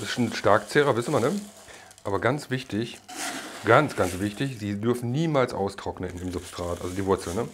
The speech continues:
Wenn die einmal trocken werden, dann, ja, ist, äh, ja, Exitus nicht unbedingt, aber die Pflanze wird nie wieder richtig wachsen, es sei denn, du hast irgendwie ein bisschen Glück oder so, ne?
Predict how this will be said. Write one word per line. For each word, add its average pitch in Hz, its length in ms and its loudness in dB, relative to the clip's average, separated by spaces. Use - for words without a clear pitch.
Wenn 110 120 2
die 135 120 4
einmal 147 240 4
trocken 170 300 6
werden, 147 380 6
dann, 160 420 4
ja, 113 200 4
ist, 120 300 -6
äh, 113 360 2
ja, 113 160 2
Exitus 143 440 0
nicht 151 120 2
unbedingt, 156 500 6
aber 117 380 0
die 113 80 -4
Pflanze 123 320 0
wird 120 120 4
nie 143 220 -2
wieder 131 240 2
richtig 131 300 -2
wachsen, 117 340 0
es 98 60 -2
sei 113 140 4
denn, 117 120 2
du 113 80 4
hast 117 160 0
irgendwie 117 220 0
ein 107 60 0
bisschen 113 200 0
Glück 104 180 0
oder 92 140 2
so, 92 120 0
ne? 117 140 0